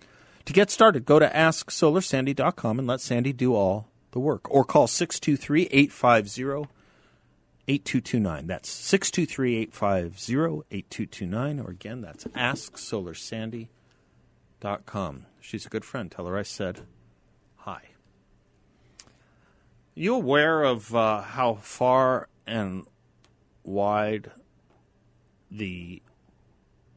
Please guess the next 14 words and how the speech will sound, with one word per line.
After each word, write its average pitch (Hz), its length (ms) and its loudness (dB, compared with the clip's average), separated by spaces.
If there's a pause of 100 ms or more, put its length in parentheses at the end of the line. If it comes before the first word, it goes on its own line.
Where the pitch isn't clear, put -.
(140)
brush 101 760 -4 (2250)
of 98 140 -18
white 101 220 -4
supremacy 95 800 -4
is? 95 360 -12 (1700)
So - 300 0
much 285 320 0
so 110 500 2
that 120 180 -4
it's 117 220 -8
taken 180 500 -2
people - 760 -8
who 120 100 -6
believe 202 920 -2